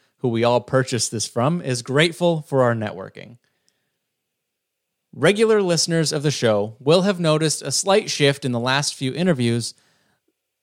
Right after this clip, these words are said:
from the short, topic-centered episodes to a little bit longer interview that shares more of the farm story.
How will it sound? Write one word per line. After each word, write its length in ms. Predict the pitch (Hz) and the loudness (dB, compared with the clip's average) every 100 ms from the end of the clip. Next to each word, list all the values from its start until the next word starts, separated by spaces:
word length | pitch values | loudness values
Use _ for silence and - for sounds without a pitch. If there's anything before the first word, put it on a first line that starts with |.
| _ _ _ _ | _ _ _ _
from 300 | - 151 139 | -4 2 2
the 100 | 127 | 2
short, 540 | 120 - 196 196 - - | 0 2 2 2 0 -4
topic-centered 720 | 160 156 160 147 - 131 127 | 0 0 0 -4 -2 0 0
episodes 720 | 156 160 - 156 143 139 - | 0 0 0 4 4 4 0
to 340 | - 135 135 135 | 0 2 2 0
a 60 | |
little 220 | 143 185 | 0 0
bit 100 | 180 | 0
longer 640 | 160 139 143 143 139 139 135 _ _ | 0 0 2 2 0 -2 -2 _ _
interview 560 | 120 123 113 110 110 110 _ _ _ | -2 -2 -2 -2 -2 -6 _ _ _
that 120 | 107 | -6
shares 320 | - 135 127 | 2 2 2
more 300 | 127 131 135 | 0 0 2
of 160 | 143 123 | 0 -4
the 80 | 127 | -6
farm 360 | - 101 104 | -6 -6 -6
story. 520 | 98 - 101 87 65 | -8 -6 -6 -6 -14